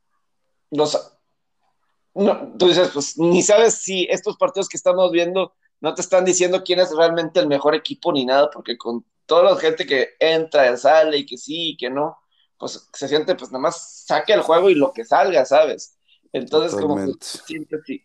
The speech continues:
Speaker 1: no se siente de esa forma, ah, pues, vamos a ver quién es el mejor, el mejor equipo, y eso para mí en lo particular me siente así, pues, ¿para, para qué lo veo? Eh, o ¿para qué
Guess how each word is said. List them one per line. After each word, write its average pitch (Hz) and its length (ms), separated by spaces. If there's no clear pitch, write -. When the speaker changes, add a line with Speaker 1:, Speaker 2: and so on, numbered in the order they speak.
Speaker 1:
no 147 220
se 170 120
siente 165 280
de - 40
esa 143 100
forma, 143 240
ah, - 140
pues, - 120
vamos 147 180
a 147 60
ver 156 80
quién 156 140
es 156 120
el 156 120
mejor, 151 560
el 143 220
mejor 131 240
equipo, 151 320
y 135 80
eso 175 180
para 143 140
mí 170 120
en 214 80
lo 208 80
particular 151 480
me 151 160
siente 147 240
así, 139 140
pues, 117 320
¿para, 117 260
para 123 140
qué 135 100
lo 143 120
veo? 143 220
Eh, 120 100
o 131 180
¿para 131 220
qué 147 180